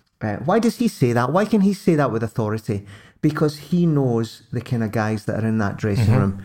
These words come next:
Speaker 1: He knows, he knows. And how did they get there? It's because somebody bought them or somebody gave them a contract.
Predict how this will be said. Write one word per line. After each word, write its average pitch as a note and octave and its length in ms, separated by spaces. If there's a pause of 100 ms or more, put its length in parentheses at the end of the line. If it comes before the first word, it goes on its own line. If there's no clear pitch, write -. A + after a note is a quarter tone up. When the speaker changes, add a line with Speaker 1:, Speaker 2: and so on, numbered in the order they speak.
(760)
Speaker 1:
He F3+ 80
knows, E3 500
he D#3 120
knows. B2 380 (440)
And C3+ 240 (580)
how F#3+ 220
did A3 160
they G3+ 80
get E3+ 300
there? C4 260
It's D#3 160
because C3+ 560
somebody B2 540
bought D3+ 340
them A#2 280 (360)
or B2 160
somebody C3+ 840 (320)
gave B2+ 240
them D3 120
a D#3 60
contract. F#3 760